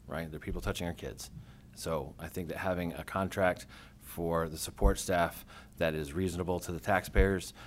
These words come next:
but also gives them value and respect and understanding, um, you know, it's, there's always gonna be a give and take process. There's gonna be things that are gonna be asked for.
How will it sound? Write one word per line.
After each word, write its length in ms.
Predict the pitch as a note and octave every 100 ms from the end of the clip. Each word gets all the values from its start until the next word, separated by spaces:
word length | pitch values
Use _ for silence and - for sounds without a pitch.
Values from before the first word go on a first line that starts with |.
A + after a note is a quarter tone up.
| -
but 100 | -
also 200 | E2+ D#2
gives 240 | D#2+ E2+ D#2
them 360 | F2+ E2+ E2 D#2+ - -
value 560 | D#2+ F2 E2 E2+ F2 G2+ -
and 80 | D#2
respect 480 | - - F2 - -
and 80 | E2+
understanding, 600 | D#2+ D2+ - E2+ E2 F2 - - - - -
um, 380 | C#2 C2 C2+ - - - -
you 320 | - C4 G#2 D#2+
know, 80 |
it's, 240 | D2+ E2 -
there's 200 | F2 E2
always 300 | F#2 G2+ G#2
gonna 140 | G#2+
be 80 | G#2
a 40 |
give 180 | G2 G#2
and 120 | G2
take 180 | F2+ F#2+
process. 460 | - F#2+ F2+ F#2 -
There's 180 | D#2 D2
gonna 140 | E2
be 80 | D#2
things 260 | F2+ F2 D#2+
that 100 | D#2+
are 60 |
gonna 120 | D#2+
be 160 | D#2+ E2
asked 220 | E2 E2+
for. 320 | - F#2+ G2